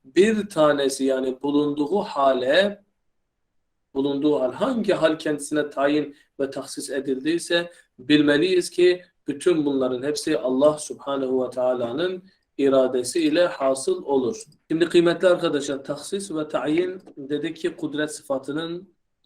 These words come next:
görevidir. Kudret, estağfurullah, irade sıfatının görevidir. İrade demek Allahu Teala mecbur değildir demektir.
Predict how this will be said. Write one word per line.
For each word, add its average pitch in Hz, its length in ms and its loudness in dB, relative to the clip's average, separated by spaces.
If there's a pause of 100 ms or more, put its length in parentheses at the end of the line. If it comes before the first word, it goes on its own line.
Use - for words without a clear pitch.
(140)
görevidir. 131 760 -4
Kudret, 143 480 -8
estağfurullah, 127 600 -8
irade 127 360 -4
sıfatının 156 600 -10 (280)
görevidir. 131 540 -2
İrade 151 460 0
demek 160 340 -2
Allahu 135 280 -4
Teala 143 260 -4
mecbur 135 500 -8
değildir 135 440 -4
demektir. 113 500 -16